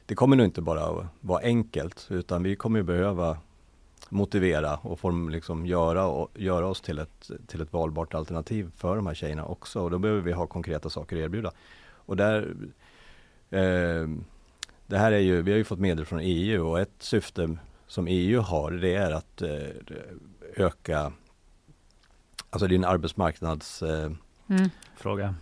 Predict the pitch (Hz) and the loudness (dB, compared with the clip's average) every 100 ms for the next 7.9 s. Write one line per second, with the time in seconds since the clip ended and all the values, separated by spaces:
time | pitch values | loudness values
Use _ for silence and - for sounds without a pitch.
0 | - 113 95 87 - 107 101 - 95 73 | -2 2 2 2 0 0 0 0 0 0
1 | 82 87 87 80 - 92 - - - _ | 0 0 -2 -4 -10 -10 -10 -12 -16 _
2 | - - 110 - _ _ - 101 101 98 | -20 -20 -20 -20 _ _ -14 -4 0 2
3 | 101 98 87 85 98 - - 120 82 90 | 0 0 0 0 -4 -4 0 2 2 2
4 | 82 80 _ - - - 85 90 78 - | 2 0 _ -20 -8 -2 0 2 -2 -2
5 | 82 80 76 82 73 - 131 76 76 110 | -6 -4 -2 -4 -4 -4 -4 -4 -6 2
6 | 113 113 110 - - 95 92 87 - 87 | 4 4 2 -8 0 4 4 4 0 0
7 | 92 - 101 98 95 87 90 117 | 0 2 2 4 2 0 2 0